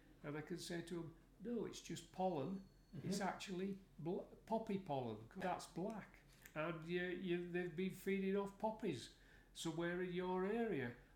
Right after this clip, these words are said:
Speaker 1: All pollen is, uh, different colours. Bluebells, uh, yeah, do have blue pollen, but, uh,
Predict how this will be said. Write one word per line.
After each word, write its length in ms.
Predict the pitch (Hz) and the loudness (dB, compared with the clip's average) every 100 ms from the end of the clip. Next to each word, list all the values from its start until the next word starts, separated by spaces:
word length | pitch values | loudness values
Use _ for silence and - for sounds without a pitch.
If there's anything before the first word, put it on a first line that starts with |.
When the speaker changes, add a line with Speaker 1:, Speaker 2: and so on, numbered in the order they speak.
| - | 2
Speaker 1:
All 200 | 208 202 | 6 6
pollen 440 | - 208 202 165 147 | 6 6 8 6 2
is, 420 | 156 156 127 - | 0 -2 -2 0
uh, 220 | 160 156 127 | 2 2 2
different 340 | 147 - 151 - | -2 -2 -4 2
colours. 400 | 165 202 190 160 - 196 - - - - - - - - | 4 4 2 -2 -8 -10 -12 -14 -20 -20 -20 -20 -16 0
Bluebells, 880 | 143 175 165 165 170 165 147 127 175 | 6 6 6 6 4 2 -2 -4 -2
uh, 400 | 151 143 143 139 | 2 4 4 4
yeah, 220 | 147 151 | 2 0
do 240 | 143 139 156 | 2 2 2
have 200 | 139 127 | 2 2
blue 240 | 135 151 151 | 0 0 0
pollen, 340 | 170 160 165 170 - - - - | -4 -2 -4 -6 -10 -20 -20 -6
but, 240 | 156 170 - - 220 | 2 2 0 -6 -2
uh, 520 | 147 147 143 143 | 0 2 2 2